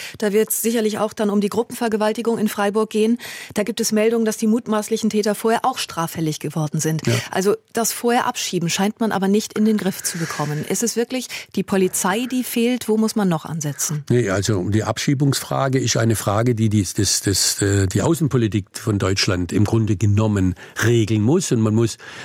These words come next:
Speaker 2: äh, das auch nicht als vereinzelt sehen, sondern da muss die Bundesrepublik Deutschland alles das tun, was möglich ist. Von, von Hilfen anbieten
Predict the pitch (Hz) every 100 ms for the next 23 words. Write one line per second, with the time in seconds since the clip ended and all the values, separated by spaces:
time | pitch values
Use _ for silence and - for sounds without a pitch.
0 | - 110 107 110 - 104 110 104 104 104
1 | - 82 117 151 139 160 160 147 131 131
2 | 131 - 117 127 120 117 113 123 139 123
3 | 117 135 143 - 143 - 147 147 135 127
4 | - 131 151 143 104 90 - - - 151
5 | 160 156 - 185 117 170 190 180 156 147
6 | 147 151 151 147